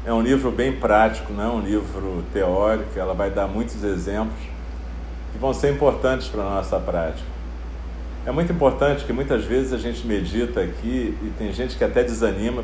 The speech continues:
porque acha que não tá modificando alguma coisa, não tá tendo aquela grande experiência. Mas a grande experiência é você poder sentar também com o tédio, com a angústia,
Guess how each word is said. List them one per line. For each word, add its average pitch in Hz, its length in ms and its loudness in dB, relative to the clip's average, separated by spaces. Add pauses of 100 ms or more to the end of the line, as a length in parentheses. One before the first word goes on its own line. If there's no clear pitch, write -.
porque 113 400 -2 (880)
acha 123 300 4
que 120 120 -4
não 117 140 0
tá 113 140 4
modificando 110 680 0
alguma 92 300 -2
coisa, 104 580 2
não 98 160 -2
tá 101 160 2
tendo 107 300 0
aquela 101 240 2
grande 110 840 0
experiência. 92 840 -2
Mas 104 220 -4
a 117 80 2
grande 135 320 0
experiência 113 640 -2
é 120 40 -2
você 110 280 -4
poder 104 300 -2
sentar 107 600 0 (720)
também 113 460 2
com 113 240 -2
o 98 60 -2 (100)
tédio, 107 480 4 (100)
com 110 80 -2
a 101 120 -2
angústia, 101 680 -2